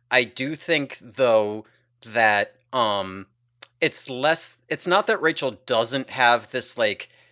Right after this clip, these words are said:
scared, cowering, normal girl side and this evil psychopath side. It's that the scared, cowering, normal girl side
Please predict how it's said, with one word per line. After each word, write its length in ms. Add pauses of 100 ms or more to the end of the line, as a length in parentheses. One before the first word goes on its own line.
(180)
scared, 800 (240)
cowering, 680
normal 420
girl 320
side 560 (400)
and 220
this 200
evil 280
psychopath 600
side. 240
It's 160
that 240
the 280
scared, 540
cowering, 580
normal 380
girl 520
side 600